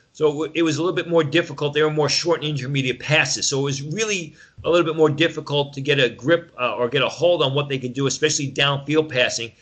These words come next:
as opposed to, uh, Ta'amu and, and Taylor Cornelius,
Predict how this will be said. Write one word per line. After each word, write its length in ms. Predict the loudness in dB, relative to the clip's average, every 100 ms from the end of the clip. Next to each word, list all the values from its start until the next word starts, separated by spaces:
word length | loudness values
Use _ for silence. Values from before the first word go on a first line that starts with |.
| _ _
as 180 | -2 -2
opposed 440 | -4 2 2 2 -4
to, 240 | -4 -4 -10
uh, 320 | -6 -2 -2
Ta'amu 720 | -4 0 2 4 2 2 0 -2
and, 200 | -4 -4
and 180 | -6 -4
Taylor 240 | -2 -2
Cornelius, 840 | -4 -4 0 2 2 2 -2 -4